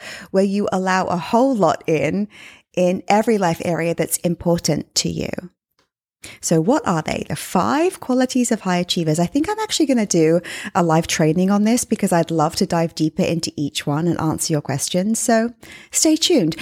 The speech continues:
Make sure you're on my email list to find out about that, all my announcements. Just head to susie dash moore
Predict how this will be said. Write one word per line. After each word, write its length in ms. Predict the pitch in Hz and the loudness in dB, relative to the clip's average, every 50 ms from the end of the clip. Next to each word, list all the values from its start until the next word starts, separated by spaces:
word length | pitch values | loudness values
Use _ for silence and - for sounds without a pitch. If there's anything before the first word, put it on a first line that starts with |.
| - - - | -12 -4 0
Make 180 | 254 269 285 | 0 2 2
sure 140 | - - 294 | 2 2 4
you're 120 | 285 277 - | 4 4 4
on 120 | 240 233 | 4 2
my 140 | 233 233 214 - | 2 0 0 0
email 320 | 208 220 220 208 175 156 | 0 2 2 2 0 -2
list 320 | 143 - - - - - - | -2 -4 -6 -4 -4 -2 -4
to 60 | 180 | -4
find 260 | - - 170 170 165 | -2 0 0 2 2
out 180 | 165 165 - - | 2 0 0 -2
about 340 | - - 127 120 - - _ | 0 0 0 0 0 -2 _
that, 280 | 120 117 123 - - - | -2 -2 -2 -2 -2 0
all 120 | - 185 | 2 2
my 160 | 185 180 165 160 | 2 2 2 2
announcements. 800 | 156 151 139 139 135 - - - - 127 123 - - - - - - - - - - | 0 0 0 -2 -2 -4 -4 -4 -2 -2 -2 -2 -4 -6 -6 -6 -10 -14 -14 -14 -2
Just 180 | - 233 226 - | 0 0 0 2
head 180 | 220 202 196 | 0 0 0
to 100 | - 190 | 0 -2
susie 640 | 170 - - - 214 214 214 - 220 226 233 226 190 - | -2 0 0 0 0 0 0 -2 -2 -2 -2 -4 -6 -2
dash 360 | - 196 196 202 - - - - | 0 0 2 2 0 -2 0 0
moore 300 | 180 165 165 170 170 - | 0 2 2 2 0 -2